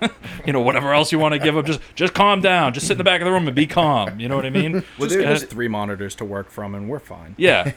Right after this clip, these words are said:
Speaker 1: three monitors, a ball
Speaker 2: <laughs> Yeah.
Speaker 1: to roll around on, something to fidget with in your hand, a little
Speaker 2: <laughs> That's
Speaker 1: spinner.
Speaker 2: it.
Speaker 1: That's all you
Speaker 2: Yeah.
Speaker 1: need.
Speaker 2: There's
Speaker 3: I
Speaker 2: no more manufacturing jobs anymore. There's no more,
Speaker 1: No.
Speaker 2: um, my, you know, my, I remember my, uh, grandfather, my aunt and uncle, they all grew up in factories,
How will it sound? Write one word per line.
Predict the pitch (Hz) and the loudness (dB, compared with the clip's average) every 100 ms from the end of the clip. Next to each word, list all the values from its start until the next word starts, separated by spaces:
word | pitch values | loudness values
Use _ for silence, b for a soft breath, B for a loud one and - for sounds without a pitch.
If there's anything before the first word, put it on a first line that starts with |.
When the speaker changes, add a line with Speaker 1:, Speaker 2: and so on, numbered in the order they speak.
| 120 | -4
Speaker 1:
three | 104 160 | 2 2
monitors, | 147 143 143 143 | 4 2 2 0
a | 120 | 2
ball | 123 127 | 2 2
Speaker 2:
<laughs> | |
Yeah. | 131 | 2
Speaker 1:
to | |
roll | 135 131 135 | 2 2 2
around | 135 135 135 | 2 2 0
on, | 131 131 | 0 -2
something | 147 131 | -4 -6
to | 123 | -4
fidget | 151 131 139 | -2 0 0
with | 139 | -2
in | 127 | 0
your | 113 | 0
hand, | 139 139 127 | 0 0 2
a | |
little | 131 127 | 0 -2
Speaker 2:
<laughs> | |
That's | |
Speaker 1:
spinner. | - 156 151 147 | -2 0 2 0
Speaker 2:
it. | B B B - | B B B -6
Speaker 1:
That's | - | 0
all | 147 | 2
you | |
Speaker 2:
Yeah. | 98 | 2
Speaker 1:
need. | 95 107 B - | 0 -4 B -8
Speaker 2:
There's | 151 151 | -4 0
Speaker 3:
I | |
Speaker 2:
no | 170 175 | 0 0
more | 151 135 | 0 0
manufacturing | 123 131 131 113 113 104 - 120 110 | -2 -4 -6 -8 -6 -6 -6 -8 -6
jobs | 104 101 101 95 104 | -6 -4 -6 -8 -10
anymore. | 104 101 98 98 98 | -10 -10 -8 -6 -6
There's | 95 90 90 | -6 -10 -10
no | 98 98 | -8 -6
more, | 95 92 92 | -6 -4 -4
Speaker 1:
No. | 87 87 b b - | -4 -8 b b -10
Speaker 2:
um, | 87 82 85 76 _ _ | -8 -8 -12 -16 _ _
my, | 101 104 | -14 -10
you | 123 | -6
know, | 110 | -6
my, | 98 95 - | -8 -12 -12
I | 110 | -8
remember | 117 113 107 | -6 -6 -6
my, | 107 104 101 | -8 -8 -10
uh, | - - 101 - | -12 -18 -20 -16
grandfather, | 95 104 107 104 107 92 | -8 -8 -6 -8 -6 -8
my | 95 | -6
aunt | 107 | -8
and | 87 | -8
uncle, | 104 104 101 | -10 -8 -6
they | 101 | -4
all | 104 110 | -4 -6
grew | 104 110 | -6 -6
up | 110 | -6
in | 104 | -10
factories, | - 117 156 - 90 62 - | -8 -10 -10 -12 -12 -14 -20